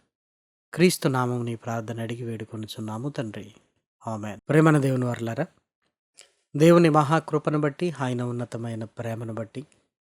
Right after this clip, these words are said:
పరలోకమందున్న కన్న తండ్రిని స్తుతిస్తూ, క్రీస్తు పేర కృతజ్ఞతాస్తుతులు చెల్లించుచున్నాను. దేవుని పిల్లలైన మీ అందరికీ కూడా క్రీస్తు పేర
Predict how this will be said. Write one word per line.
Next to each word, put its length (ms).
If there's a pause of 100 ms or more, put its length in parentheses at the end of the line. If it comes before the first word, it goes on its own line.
(640)
పరలోకమందున్న 760
కన్న 280
తండ్రిని 420
స్తుతిస్తూ, 640
క్రీస్తు 420
పేర 400 (100)
కృతజ్ఞతాస్తుతులు 1120 (380)
చెల్లించుచున్నాను. 800 (1160)
దేవుని 320
పిల్లలైన 500
మీ 200
అందరికీ 440
కూడా 280
క్రీస్తు 400
పేర 300